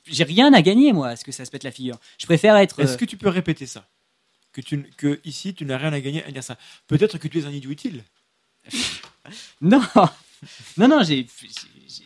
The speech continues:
Speaker 1: j'ai rien à gagner.
Speaker 2: Mais, mais,
Speaker 1: Et
Speaker 2: mais
Speaker 1: si je me trompe, je préférerais me tromper.
Speaker 2: C'est ça.
Speaker 1: Je suis un scientifique, je préférerais me tromper. Si, si on me le montre, je suis d'accord.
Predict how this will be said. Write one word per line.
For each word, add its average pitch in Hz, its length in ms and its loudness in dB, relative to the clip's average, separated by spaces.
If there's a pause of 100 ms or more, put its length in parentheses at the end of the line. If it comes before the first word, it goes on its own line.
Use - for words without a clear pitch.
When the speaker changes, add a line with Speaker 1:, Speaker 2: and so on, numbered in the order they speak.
Speaker 1:
j'ai - 160 -14
rien 160 220 -12
à 170 80 -6
gagner. 143 240 2
Speaker 2:
Mais, 156 100 2
mais, - 60 -4
Speaker 1:
Et 147 80 0
Speaker 2:
mais 156 80 2
Speaker 1:
si 240 180 8
je 202 60 10
me 196 120 12
trompe, 254 240 4
je - 60 -6
préférerais 226 380 4
me 165 160 2
tromper. 240 540 -2
Speaker 2:
C'est - 120 -20
ça. - 140 -20 (480)
Speaker 1:
Je - 80 -14
suis 139 100 -4
un 131 80 6
scientifique, 202 400 4
je - 60 -10
préférerais 151 280 4
me 139 220 8 (100)
tromper. 196 320 4
Si, - 280 2
si - 180 -4
on 147 60 4
me 147 80 8
le 147 80 8
montre, 165 260 6
je - 60 -10
suis 123 100 -12
d'accord. 135 520 -4